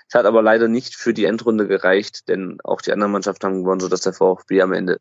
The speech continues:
Vierter von einundzwanzig Mannschaften ist. Ein Spiel haben sie aber noch, und zwar am zwanzigsten Mai das Pokalfinale in Potsdam gegen Borussia Dortmund. Und in einem Finale steht auch die U siebzehn, nämlich im Finale um die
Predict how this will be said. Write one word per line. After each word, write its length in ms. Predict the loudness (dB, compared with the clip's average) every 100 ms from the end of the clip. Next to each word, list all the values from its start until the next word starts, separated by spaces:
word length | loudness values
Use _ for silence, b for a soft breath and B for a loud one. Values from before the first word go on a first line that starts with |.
| _
Vierter 320 | -2 0 2
von 100 | 0
einundzwanzig 400 | -4 -2 -6 -6
Mannschaften 440 | -6 -6 -8 -8 -4
ist. 220 | -4 -6 B B B B _ -2
Ein 180 | 0
Spiel 240 | 0 2 2
haben 120 | 4
sie 100 | 4
aber 140 | 4
noch, 180 | 0 -2 _ _ -10
und 140 | -2
zwar 120 | -2
am 80 | -2
zwanzigsten 540 | -4 -6 -6 -10 -4
Mai 140 | 0 0
das 120 | -2
Pokalfinale 840 | -6 -4 -4 -4 -4 -4 -2 -4 -8 B B -10
in 120 | -8
Potsdam 540 | -2 -2 0 -2 -2
gegen 240 | -4 -4 -2
Borussia 320 | -2 -2 0
Dortmund. 480 | 2 2 0 -6 -8 _ _ _ _ _ _ _ _ _ -20 -6
Und 140 | -4
in 80 | 0
einem 160 | 0 0
Finale 360 | 0 2 0
steht 220 | -4 -4
auch 120 | -4 -4
die 140 | -6
U 60 | -4
siebzehn, 440 | -6 -4 -4 -4 -8 _ B B B B _
nämlich 500 | 0 4 2 0 -8 _
im 220 | 0 0 -2
Finale 340 | -2 2 2
um 120 | 0 -2
die 240 | -2